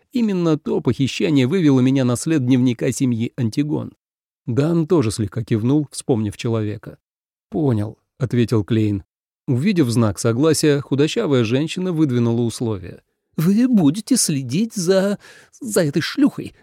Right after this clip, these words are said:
две недели. Даже если не найдете доказательств ее преступлений, просто фиксируйте, кто приходит к ней в гости и к кому ходит она. За это мы заплатим вам пятьдесят золотых. А если вы все же добудете улики ее преступлений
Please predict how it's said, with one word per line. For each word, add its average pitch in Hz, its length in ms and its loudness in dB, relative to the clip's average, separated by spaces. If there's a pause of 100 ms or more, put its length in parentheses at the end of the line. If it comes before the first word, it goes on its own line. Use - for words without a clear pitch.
(100)
две 190 320 0
недели. 180 480 2 (360)
Даже 170 240 -2
если 175 280 0
не 185 120 0
найдете 180 380 0
доказательств 160 800 -2
ее 143 320 2
преступлений, 143 640 -4 (240)
просто 196 380 -2
фиксируйте, 160 640 0
кто - 220 -4
приходит 156 480 -2
к - 80 -8
ней 156 140 2
в 135 60 -8
гости 131 400 -4 (160)
и 233 120 -2
к - 60 -20
кому 196 220 0
ходит 160 300 0
она. 110 220 -6 (500)
За 143 240 2
это 151 240 2
мы 120 80 0
заплатим 196 500 -2
вам 190 240 -2
пятьдесят 170 560 -2
золотых. 170 640 -4 (320)
А 160 80 0
если 165 240 2
вы 151 140 2
все 156 240 0
же 151 100 2
добудете 147 500 0
улики 143 640 0
ее 131 300 -2
преступлений 131 760 0